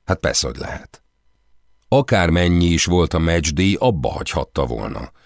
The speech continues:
Vagy a bírónak kellett volna megállítani az egészet, de ebben a csapdában mindenki benne volt.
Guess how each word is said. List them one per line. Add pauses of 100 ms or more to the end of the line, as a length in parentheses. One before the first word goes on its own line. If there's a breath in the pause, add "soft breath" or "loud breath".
(180 soft breath)
Vagy
a
bírónak
kellett
volna
megállítani
az
egészet,
de
ebben
a
csapdában
mindenki
benne
volt.